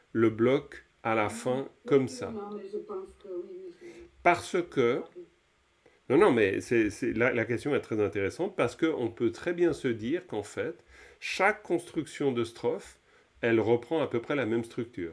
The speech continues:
Speaker 1: C'est-à-dire qu'à la fin, on a Ponwa Galse Laglein. Ça
Speaker 2: Mm.
Speaker 1: veut dire abandonner est une pratique des vainqueurs. Et si on regarde du coup les autres strophes, comme par exemple ici, on,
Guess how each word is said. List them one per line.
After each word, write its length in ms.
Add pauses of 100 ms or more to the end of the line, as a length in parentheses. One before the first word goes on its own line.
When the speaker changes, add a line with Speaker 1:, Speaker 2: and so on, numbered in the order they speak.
(140)
Speaker 1:
C'est-à-dire 600
qu'à 120
la 120
fin, 200
on 240
a 200 (460)
Ponwa 600 (500)
Galse 420
Laglein. 720 (420)
Ça 180
Speaker 2:
Mm. 40
Speaker 1:
veut 120
dire 300 (160)
abandonner 800 (400)
est 240
une 140
pratique 540
des 140
vainqueurs. 500 (320)
Et 120
si 180
on 100
regarde 460
du 160
coup 360 (100)
les 260
autres 340
strophes, 720 (400)
comme 240
par 160
exemple 340
ici, 380
on, 240